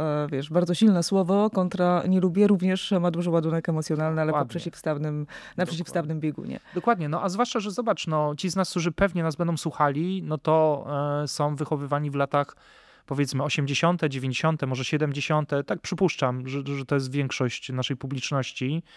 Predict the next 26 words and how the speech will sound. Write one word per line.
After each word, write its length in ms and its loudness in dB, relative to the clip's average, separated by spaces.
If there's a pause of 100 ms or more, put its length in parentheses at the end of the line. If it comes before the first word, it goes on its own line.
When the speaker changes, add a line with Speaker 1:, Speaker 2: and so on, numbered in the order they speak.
(120)
Speaker 2:
chociaż 240 -6
nie 120 4
wiem, 200 -2
ale 180 0
tak 140 -2
przypuszczam. 460 -2 (380)
E, 200 2
no 140 2
to 480 2 (100)
tam 180 2
nie 100 4
było 220 4
za 120 4
bardzo 260 -2
tak, 300 -2
żebyśmy 380 -2
o 80 4
emocjach, 760 0
jak 280 -4
my 220 4
byliśmy 340 -2
dzieciakami, 440 -2
rozmawiali 520 2
z 60 0
rodzicami, 520 -2
bo 140 2